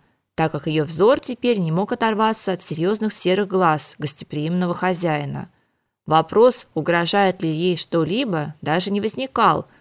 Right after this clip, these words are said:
Таким мелким и незначительным он казался рядом с возможностью,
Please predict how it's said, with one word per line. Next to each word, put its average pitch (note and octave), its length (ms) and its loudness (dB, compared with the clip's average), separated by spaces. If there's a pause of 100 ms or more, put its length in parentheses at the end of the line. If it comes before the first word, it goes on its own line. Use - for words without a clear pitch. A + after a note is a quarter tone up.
(340)
Таким D#3+ 380 0
мелким F3+ 640 0
и - 60 -6
незначительным E3+ 880 -2
он D#3+ 200 -2
казался E3 540 0
рядом D#3+ 260 2
с - 100 -8
возможностью, D#3+ 920 -4